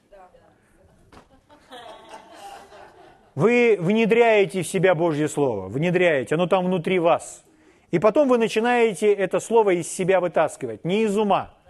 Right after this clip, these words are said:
из Духа своего. Начинаете вытаскивать. И это подобно тому, как будто вы вино пьете. Это придает,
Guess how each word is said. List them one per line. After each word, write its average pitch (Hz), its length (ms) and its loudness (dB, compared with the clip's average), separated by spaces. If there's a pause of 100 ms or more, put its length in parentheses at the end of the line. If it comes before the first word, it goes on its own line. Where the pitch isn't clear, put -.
(260)
из 180 220 0
Духа 170 300 -2
своего. 92 460 -12 (1600)
Начинаете 233 560 2
вытаскивать. 190 520 -2 (340)
И 180 80 2
это 277 200 4
подобно 254 460 2
тому, 294 340 2
как 202 220 0
будто 302 240 0
вы 247 100 0
вино 269 300 2
пьете. 147 420 -2
Это 208 140 0
придает, 220 520 0